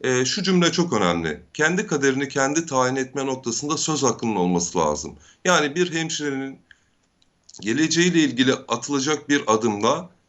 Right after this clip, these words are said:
e, burada hemşireyi o karar mekanizması içerisine konulması lazım. Bakınız, bir hastaneye git-, gittiğiniz zaman başhekimlik sistemi.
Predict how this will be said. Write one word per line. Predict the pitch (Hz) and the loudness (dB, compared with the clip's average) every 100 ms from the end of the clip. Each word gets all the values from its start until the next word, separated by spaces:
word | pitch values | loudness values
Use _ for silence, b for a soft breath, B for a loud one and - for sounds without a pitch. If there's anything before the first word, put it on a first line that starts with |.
| _ _ | _ _
e, | 110 110 107 107 104 85 - _ _ _ _ _ _ _ _ | 2 4 4 2 -2 -8 -14 _ _ _ _ _ _ _ _
burada | 156 170 135 143 - - _ _ _ _ _ _ _ _ | 0 2 4 2 0 -8 _ _ _ _ _ _ _ _
hemşireyi | 110 135 - 156 120 131 - _ _ _ | -6 -4 -2 0 0 -2 -6 _ _ _
o | - 170 | -2 -2
karar | - 131 160 156 | 0 4 4 2
mekanizması | 147 139 135 131 127 127 117 | -4 -6 -6 -6 -8 -8 -8
içerisine | 113 139 110 143 143 | -6 -6 -6 -4 -4
konulması | 113 110 107 104 - 92 | 0 -2 0 -2 0 2
lazım. | 82 78 73 - b b _ | 2 0 -6 -14 b b _
Bakınız, | 190 180 139 127 | 0 2 2 2
bir | 156 | 4
hastaneye | 151 143 151 147 151 | 4 4 2 2 2
git-, | 143 139 - _ _ | 0 -6 -16 _ _
gittiğiniz | 139 131 147 143 147 131 | -8 -6 0 2 4 2
zaman | 123 117 131 135 - - _ | 2 4 2 0 -8 -20 _
başhekimlik | 175 175 165 147 120 107 | 2 2 0 -2 -4 -4
sistemi. | - - - 76 - | -6 -6 -6 -8 -8